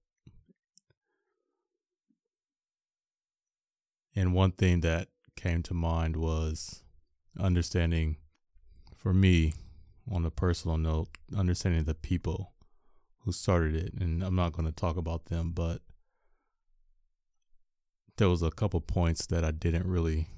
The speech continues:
reach because I just ramble. And that's fine,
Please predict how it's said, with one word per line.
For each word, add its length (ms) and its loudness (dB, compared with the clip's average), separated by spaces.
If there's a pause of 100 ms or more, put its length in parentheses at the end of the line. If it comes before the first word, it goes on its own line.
(120)
reach 360 0
because 720 -4 (380)
I 100 -4
just 240 -2
ramble. 460 -2 (1800)
And 320 0
that's 200 -2
fine, 360 -2